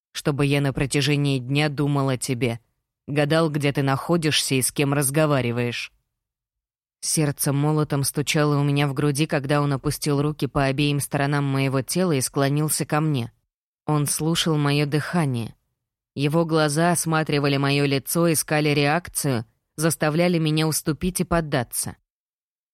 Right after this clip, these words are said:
"Ты озадачиваешь меня так сильно,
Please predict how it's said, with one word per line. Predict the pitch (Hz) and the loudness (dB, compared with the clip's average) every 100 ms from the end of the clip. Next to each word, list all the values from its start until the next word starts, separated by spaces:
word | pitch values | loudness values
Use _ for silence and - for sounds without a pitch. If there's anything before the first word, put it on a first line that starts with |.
| _ | _
"Ты | - 135 | -2 0
озадачиваешь | 127 139 143 151 - 131 135 - | 2 0 2 -2 -2 0 0 -2
меня | 135 131 127 | -2 -2 -2
так | 139 127 | -2 -4
сильно, | - - 175 151 113 | -4 -2 0 0 -2